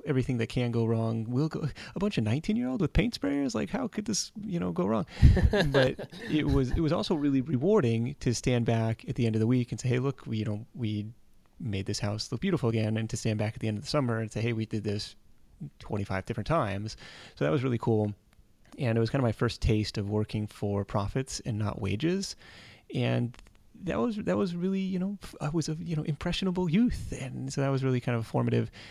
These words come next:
Speaker 1: experience. And the second thing that I had that kind of set me on the path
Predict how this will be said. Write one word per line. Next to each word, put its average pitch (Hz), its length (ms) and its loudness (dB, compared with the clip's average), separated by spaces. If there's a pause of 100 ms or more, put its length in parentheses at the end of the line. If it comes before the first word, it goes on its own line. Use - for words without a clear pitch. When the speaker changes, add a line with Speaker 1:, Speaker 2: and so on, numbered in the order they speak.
(180)
Speaker 1:
experience. 113 640 2 (380)
And 120 380 2 (120)
the 131 120 0
second - 560 -4 (480)
thing 113 400 2
that 120 100 0
I 113 60 4
had 117 120 4
that 120 100 0
kind 180 120 -2
of 185 60 -2
set - 160 -2
me 131 80 2
on 120 80 2
the 113 60 0
path 120 380 2